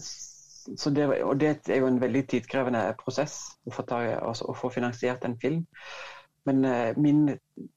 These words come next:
operasjonsdato var jo allerede satt, et halvt år fram i tid, så, så vi kunne ikke vente på noe finansiering. Eh, så jeg fikk et, eh, videokamera,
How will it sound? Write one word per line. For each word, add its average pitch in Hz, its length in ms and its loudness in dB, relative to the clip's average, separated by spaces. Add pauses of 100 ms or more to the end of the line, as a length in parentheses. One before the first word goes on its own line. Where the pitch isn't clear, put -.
(100)
operasjonsdato 127 960 0 (320)
var 117 160 2
jo 123 80 2 (240)
allerede 120 340 -2
satt, - 460 -6 (260)
et - 120 -10
halvt 123 280 -4
år 123 80 -2
fram 127 220 0
i 117 80 -2
tid, 139 200 2 (120)
så, 127 240 0 (200)
så - 160 -8
vi 127 160 0 (240)
kunne 120 200 0
ikke 123 140 0
vente 117 220 -2
på 135 140 0
noe 117 340 0 (160)
finansiering. 117 640 -2 (1300)
Eh, 117 260 2
så - 160 0
jeg 139 140 0
fikk - 400 -8
et, - 360 -10
eh, 117 340 0 (500)
videokamera, 175 640 2